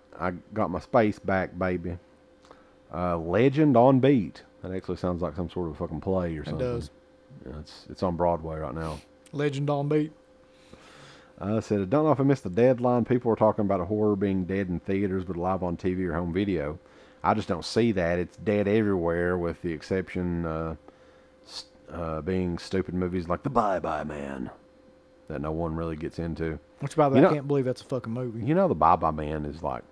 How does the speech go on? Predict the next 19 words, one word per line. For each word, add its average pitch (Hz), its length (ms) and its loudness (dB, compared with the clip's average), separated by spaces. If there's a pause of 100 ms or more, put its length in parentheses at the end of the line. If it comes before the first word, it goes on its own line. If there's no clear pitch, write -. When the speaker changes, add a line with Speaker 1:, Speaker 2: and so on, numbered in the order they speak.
(240)
Speaker 1:
not 95 600 0 (460)
the 76 100 -2
hottest 82 400 -2
thing 82 240 -2
on 80 80 -4
the 78 60 -8
planet 80 400 -6
when, 73 180 -10
like, 67 380 -12 (1600)
I 110 120 4
still 104 520 2
do 82 160 -2
not 85 220 2
have 85 240 2
a 76 40 -4
digital 78 380 -4
code 82 380 -4
for 62 260 -12
it. - 40 -20